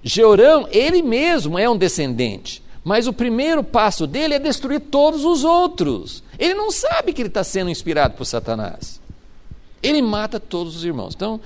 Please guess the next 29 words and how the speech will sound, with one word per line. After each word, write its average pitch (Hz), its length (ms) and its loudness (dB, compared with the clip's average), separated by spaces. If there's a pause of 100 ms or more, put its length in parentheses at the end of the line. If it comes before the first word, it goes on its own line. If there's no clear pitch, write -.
(160)
só 208 300 -4
rapidinho. 123 420 -6 (920)
Tempo 196 300 -2
de 160 400 -6
Jeorão. 117 580 -2 (1040)
Ele 175 380 6
matou 117 360 -4
os 101 140 -8
irmãos. 87 480 -12 (640)
Mas 139 180 -2
aí 190 380 2
ele 247 340 2
teve 180 220 -2
um - 60 -2
monte 185 260 -4
de 220 80 -8
filhos. 226 540 -4
Satanás 135 420 -6
fala 123 80 -10
assim, - 260 -12
"Ih, 135 120 -4
o 101 40 -8
negócio 110 420 -8
não 359 160 -10
tá, 175 400 -6
não 110 80 -6
tá 160 160 -4
bom 139 280 -2
ainda." 92 320 -10